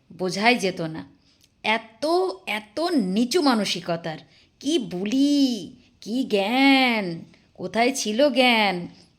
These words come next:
ঢপের চপ। যেই দেখেছে ভিউজ কমে গেছে, অমনি আবার সেই ঝুড়ি, হাতে ঝুড়ি নিয়ে দাঁড়িয়ে গেছে, তাই না? আবার সেই রকম থাম্বনেল, যত রোগ এই মাথার ভেতর, যত রোগ এই মাথার ভেতর।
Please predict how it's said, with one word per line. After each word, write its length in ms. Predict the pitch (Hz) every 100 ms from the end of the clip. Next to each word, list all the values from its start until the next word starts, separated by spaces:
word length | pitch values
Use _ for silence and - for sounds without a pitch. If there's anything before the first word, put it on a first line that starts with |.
| - 220
ঢপের 320 | 226 190 - - -
চপ। 260 | 269 208 - - - - -
যেই 340 | 165 220 285
দেখেছে 320 | 330 349 349 311
ভিউজ 300 | 262 320 -
কমে 200 | 294 320
গেছে, 220 | 349 427 587 - _
অমনি 420 | - 254 269 269 269
আবার 160 | 247
সেই 160 | 240 226
ঝুড়ি, 360 | 185 208 214 - - -
হাতে 280 | - 214 220
ঝুড়ি 240 | 208 214
নিয়ে 260 | 208 247 285
দাঁড়িয়ে 380 | 208 185 180
গেছে, 300 | 165 160 - - _ _ -
তাই 160 | 262
না? 100 | 539 - _ _ _ _ -
আবার 380 | 202 233 226
সেই 200 | 220 214
রকম 240 | 208 214 208
থাম্বনেল, 540 | - 202 190 185 180 175 - -
যত 320 | - 202 -
রোগ 460 | 330 359 302 339 370
এই 140 | 277 285
মাথার 420 | 220 196 - 214
ভেতর, 380 | 175 185 - 175 160
যত 300 | 180 180 -
রোগ 420 | 302 226 226 277
এই 120 | 285
মাথার 380 | 254 170 180 180
ভেতর। 320 | 170 170 170